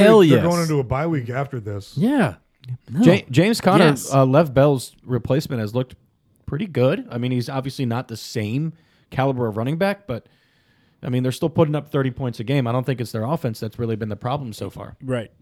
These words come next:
Speaker 4: Yeah. He's working.
Speaker 3: And they're far too good of a team to be oh and three, which would have been crazy.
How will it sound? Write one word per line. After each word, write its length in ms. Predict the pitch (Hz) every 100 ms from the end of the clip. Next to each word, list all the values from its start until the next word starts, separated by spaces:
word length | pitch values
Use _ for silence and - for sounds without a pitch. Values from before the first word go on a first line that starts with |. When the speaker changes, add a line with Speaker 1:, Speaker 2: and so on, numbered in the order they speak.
| -
Speaker 4:
Yeah. 260 | 120 107 - _
He's 200 | 131 127
working. 380 | 123 120 120 120
Speaker 3:
And 180 | 147 147
they're 260 | 143 135 127 - _ _ _
far 140 | 170 160
too 160 | -
good 120 | 143 131
of 60 |
a 40 | 120
team 300 | - 131 117
to 60 |
be 180 | 107 110 -
oh 140 | 117
and 100 | 98
three, 300 | - 110 104
which 180 | 95 98
would 80 | 95
have 60 |
been 240 | 95 92 90 _ _
crazy. 460 | - 120 104 82